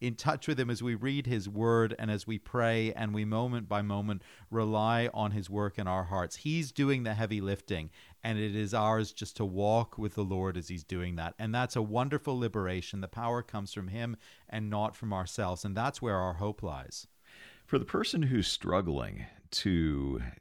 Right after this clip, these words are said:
Speaker 2: believe that today and to continue to, uh, walk in step with the Spirit, is there a certain truth that you cling to, a Bible verse that you go to? Is,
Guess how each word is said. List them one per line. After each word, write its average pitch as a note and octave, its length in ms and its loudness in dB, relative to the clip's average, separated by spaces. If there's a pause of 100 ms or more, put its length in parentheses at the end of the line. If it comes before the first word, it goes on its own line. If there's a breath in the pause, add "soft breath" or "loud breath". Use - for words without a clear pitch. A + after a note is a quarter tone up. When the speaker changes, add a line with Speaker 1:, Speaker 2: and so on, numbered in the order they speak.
(380)
Speaker 2:
believe F#2 460 4
that F#2 240 2
today D#2+ 540 2
and - 160 -4
to E2 140 0
continue D#2+ 580 2
to, C2+ 420 -2
uh, A#1 120 -4
walk D2+ 360 -2
in C2 80 -2
step - 240 -4
with C2 80 -6
the C2+ 80 -8
Spirit, C2+ 400 -4 (520 loud breath)
is G2+ 340 -2
there D#2 340 2 (340)
a - 60 -12
certain - 260 -2
truth B2+ 440 2
that - 100 2
you A2+ 100 0
cling A2 300 -2
to, A2 320 2
a G2 40 4
Bible G2 380 2
verse G2+ 320 2
that F#2+ 140 0
you F2+ 140 0
go F#2+ 200 4
to? F#2+ 340 2
Is, E2 180 0